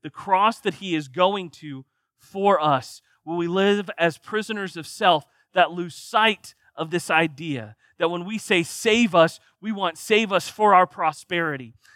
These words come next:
save us for our ability to be right, save us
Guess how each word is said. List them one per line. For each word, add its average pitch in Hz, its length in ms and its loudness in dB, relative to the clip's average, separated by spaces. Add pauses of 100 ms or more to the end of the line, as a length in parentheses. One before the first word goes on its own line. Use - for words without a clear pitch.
save 226 420 0
us 170 220 -4 (180)
for 202 320 2
our 196 260 6
ability 190 460 -2
to 202 220 -14
be 165 180 -14
right, 151 520 0 (240)
save 254 500 0
us 147 640 -4